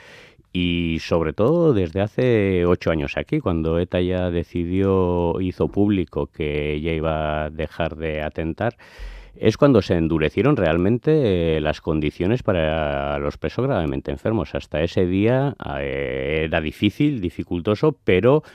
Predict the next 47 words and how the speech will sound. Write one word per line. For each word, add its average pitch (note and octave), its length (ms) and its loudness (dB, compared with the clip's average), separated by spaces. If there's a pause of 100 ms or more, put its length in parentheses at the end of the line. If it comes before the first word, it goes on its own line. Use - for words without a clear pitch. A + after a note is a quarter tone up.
(260)
había E2+ 220 -2
presos F2 240 -4
gravemente E2 380 0
enfermos A2+ 380 0
que A#2 420 2 (100)
sí - 220 -6
que F2+ 120 -4
conseguían F2 680 -2
la D2 140 -2
prisión D#2+ 320 -6
atenuada G2 720 0
para D#2 220 -4
poder D#2 440 -4
cumplir D#2+ 320 -6
la D#2+ 120 -4
condena E2 380 -4
en F2 80 -4
casa, A#2 380 -4 (320)
pero E2+ 160 2
a D2 60 0
partir F#2+ 340 0
de C3 140 4
esa G2 180 2
fecha G#2 380 0
es C3+ 100 -2
cuando E2+ 160 0
empezaron D#2+ 400 -2
a B2 60 0
endurecer D2+ 640 -2
y D#2+ 120 -4
cada F2 260 2
vez A2 100 0
ser G#2 140 -2
más F2+ 200 0
difícil F2+ 460 -4
para C#2+ 260 -4
que C#2+ 540 -6
las C#2+ 220 -6
propias F2+ 500 -2
leyes G2 400 0
se - 260 -14
les C#2+ 140 -8
pudiese D2 300 -4
aplicar F2+ 340 -2
a A2 40 0
nuestros D#2+ 300 -6
familiares. D2+ 640 -6